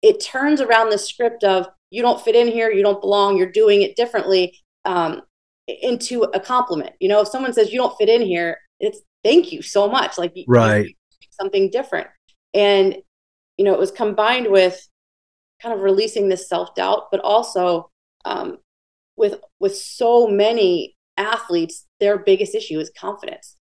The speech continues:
Speaker 1: That's
Speaker 2: Mm-hmm.
Speaker 1: it. It's hesitation. It's fear. Um, it's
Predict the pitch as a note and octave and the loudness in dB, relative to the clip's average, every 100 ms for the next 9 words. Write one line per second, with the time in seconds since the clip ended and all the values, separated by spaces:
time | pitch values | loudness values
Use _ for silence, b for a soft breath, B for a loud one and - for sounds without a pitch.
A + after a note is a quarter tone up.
0 | _ C3+ C3+ G#2+ A2+ A2 - - - - | _ 2 4 4 2 2 -2 -8 -20 -4
1 | A3+ - - A#3 B3 A#3+ A#3+ - _ _ | -4 -2 -4 -4 -4 -8 -10 -14 _ _
2 | - - - - A#3+ A3+ A3 A3 - _ | -10 -10 -14 -10 -2 0 0 -2 -8 _
3 | _ - F3+ E3 - F#3+ F3+ | _ -4 -2 -2 0 0 0